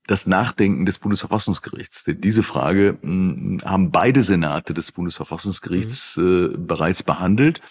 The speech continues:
Speaker 2: Mhm.
Speaker 1: und ja auch zum Teil zu originellen Lösungen, ähm, hat das geführt. Ähm, etwa die Entscheidung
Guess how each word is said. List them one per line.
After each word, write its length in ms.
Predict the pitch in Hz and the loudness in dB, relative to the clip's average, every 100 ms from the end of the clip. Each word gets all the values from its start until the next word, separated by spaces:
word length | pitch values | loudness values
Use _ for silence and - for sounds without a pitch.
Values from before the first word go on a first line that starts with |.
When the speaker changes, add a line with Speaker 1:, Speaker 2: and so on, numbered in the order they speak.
| - - | -20 -20
Speaker 2:
Mhm. 240 | - 110 139 - | -20 -18 -18 -2
Speaker 1:
und 280 | 92 110 | 2 4
ja 200 | 104 101 | 4 2
auch 260 | - - 95 | 0 -4 -2
zum 180 | - 101 | 0 0
Teil 320 | 82 85 98 | 2 2 2
zu 300 | - 95 90 | 0 0 0
originellen 680 | 90 90 92 90 90 92 95 | 0 0 0 2 2 2 2
Lösungen, 640 | 92 113 101 82 80 78 - | 4 2 2 0 -2 -4 -6
ähm, 920 | 65 76 80 80 76 - 87 87 85 - - | -6 -4 -4 -4 -6 -6 -4 -4 -4 -6 -10
hat 220 | - 98 | -8 -4
das 220 | 80 - - | -2 -2 -2
geführt. 760 | - - 92 82 82 - - - | -6 2 4 6 4 -2 -16 -4
Ähm, 560 | 80 82 85 82 87 - | 0 2 2 0 -2 -4
etwa 460 | - 101 95 90 85 _ | -2 0 2 2 0 _
die 320 | 90 90 85 | -2 0 0
Entscheidung 640 | 71 - 90 95 92 90 | -2 0 2 2 2 0